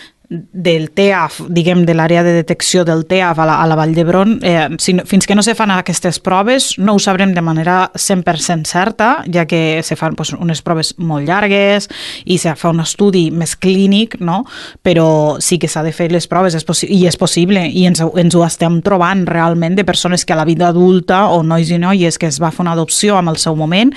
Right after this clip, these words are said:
i que a la vida adulta, si estan trobant de, que tenen certes dificultats o que s-, han tingut dificultats tota la vida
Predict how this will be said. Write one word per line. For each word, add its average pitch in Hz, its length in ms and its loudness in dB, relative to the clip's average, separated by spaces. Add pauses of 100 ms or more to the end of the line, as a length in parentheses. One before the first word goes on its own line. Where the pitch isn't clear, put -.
(220)
i 240 80 0
que 254 100 0
a 240 40 2
la 226 80 2
vida 226 200 2
adulta, 226 520 2
si 190 220 2
estan 170 280 0
trobant 190 380 2
de, 175 160 2 (300)
que 180 100 0
tenen 202 240 4
certes 202 320 0
dificultats 196 760 0
o 156 60 -2
que 156 240 -2
s-, 139 160 -4
han 190 140 2
tingut 214 200 2
dificultats 175 600 0
tota 180 180 0
la 151 120 0
vida 196 340 2